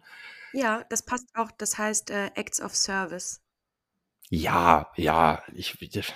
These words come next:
Speaker 2: okay. Das ist so eine Managersprache. Ich weiß nicht, ob man das in so eine englische Tabelle übersetzen muss. Okay.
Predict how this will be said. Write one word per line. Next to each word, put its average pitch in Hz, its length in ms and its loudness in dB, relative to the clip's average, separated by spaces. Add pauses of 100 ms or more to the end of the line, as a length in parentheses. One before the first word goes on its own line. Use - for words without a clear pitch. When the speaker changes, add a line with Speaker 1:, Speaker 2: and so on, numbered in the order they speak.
(160)
Speaker 2:
okay. 90 380 0 (380)
Das 98 140 8
ist 98 140 0
so 123 80 12
eine 110 100 12
Managersprache. 87 960 8
Ich - 160 -2
weiß 98 140 8
nicht, 104 100 8
ob 95 60 6
man 95 100 8
das 92 100 0
in 98 80 4
so 90 60 4
eine 95 140 8
englische 101 280 4
Tabelle 95 360 6
übersetzen 85 500 2
muss. 85 320 2
Okay. 92 340 6